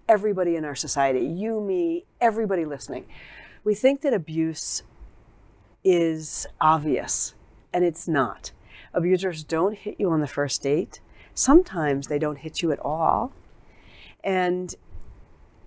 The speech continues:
abuse victims are not pathetic, and abuse perpetrators are not monsters. We're human beings just like everybody else. And a lot of abusers are very lovable,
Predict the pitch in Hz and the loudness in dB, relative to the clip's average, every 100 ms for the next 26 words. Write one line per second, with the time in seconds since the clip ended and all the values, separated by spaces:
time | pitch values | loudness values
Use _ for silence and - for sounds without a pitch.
0 | - - - _ _ _ - 175 175 233 | -20 -20 -20 _ _ _ 4 4 2 -2
1 | - 226 190 165 151 156 - - - 156 | -2 -2 0 0 0 0 0 -4 -4 0
2 | 160 240 - - - - - _ 180 170 | 0 -2 -6 -20 -20 -20 -20 _ -2 0
3 | 330 165 147 - 165 202 220 220 - - | 2 0 -4 -10 -4 -2 -2 -2 -4 -6
4 | - - 202 180 - 156 143 139 - 151 | -12 2 2 2 -4 -2 -2 -4 -2 0
5 | 147 143 - 131 120 - - - - - | 2 0 0 -4 0 0 0 -10 -14 -16
6 | - - - - 175 160 - 233 226 185 | -20 -20 -20 2 2 2 0 0 0 0
7 | 175 165 151 - - - - 240 226 - | 0 0 -4 -10 -18 -8 -2 -2 -2 -4
8 | - 196 180 170 160 151 151 143 - - | 0 -2 0 -2 -2 -2 -4 -4 -6 -8
9 | - - - - - - - - 180 175 | -12 -12 -16 -20 -20 -20 -20 -6 -2 2
10 | 175 202 226 185 185 170 156 - 160 143 | 2 2 0 -4 -4 -2 -4 2 2 2
11 | 143 - 170 185 185 190 180 160 180 139 | -6 -10 -6 -4 -4 -6 -6 -6 -6 -2
12 | 135 - | 0 0